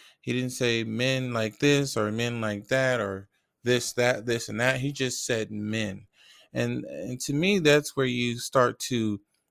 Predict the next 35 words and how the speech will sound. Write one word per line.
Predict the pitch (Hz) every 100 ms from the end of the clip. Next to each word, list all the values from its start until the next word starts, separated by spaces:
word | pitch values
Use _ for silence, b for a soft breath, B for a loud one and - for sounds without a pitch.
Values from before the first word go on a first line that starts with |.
| _ _
enter | 135 127 131
into | 117 110 123
a |
dangerous | 107 120 117 120 113 107 104
area | 98 110 107 104 104 - b b _
where | 113
you | 117 131
don't | 147 139 -
specify | - - - 139 - 120 117 107 104
what | 107 135 -
type | 139 160
of | 123
men. | 113 110 98 127 - B B B
And, | 127 131 131 -
and | 135
people | 135 170 165
just | 156 160 151
assume | 143 - 180 190 165
that | 127 120 -
all | 139 156 170 160
men | 120 107 101 104 - _ _
should | - - 107
do | 110 104
this. | 104 - - - - _ _ _ _ _ _ _ _ _
All | - 127 151 151
men | 117 101 101
should | 101 107
just | 107 104 - -
leave | 110 117 113 104
America | 104 107 110 104 98 98 95
and | - 98
go | 104 107
to | -
South | - 104 101
America. | 98 98 98 98 - -